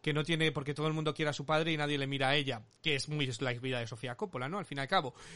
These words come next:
Pues, eh, si antes era como, "Pf, pobrecita niña rica", ahora todavía es como todavía más, ¿no?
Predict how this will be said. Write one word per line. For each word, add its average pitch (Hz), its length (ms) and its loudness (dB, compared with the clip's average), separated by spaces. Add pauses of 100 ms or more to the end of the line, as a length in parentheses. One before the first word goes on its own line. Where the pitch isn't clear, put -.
(120)
Pues, 160 360 6
eh, 151 240 4
si - 160 0
antes 180 320 4
era 196 160 4
como, 147 340 2
"Pf, - 220 -14 (120)
pobrecita 143 440 -4
niña 135 240 -2
rica", 151 220 2
ahora 147 340 4
todavía 147 320 2
es - 60 -4
como 151 200 -2
todavía 139 380 0
más, 131 280 -4
¿no? 156 200 -4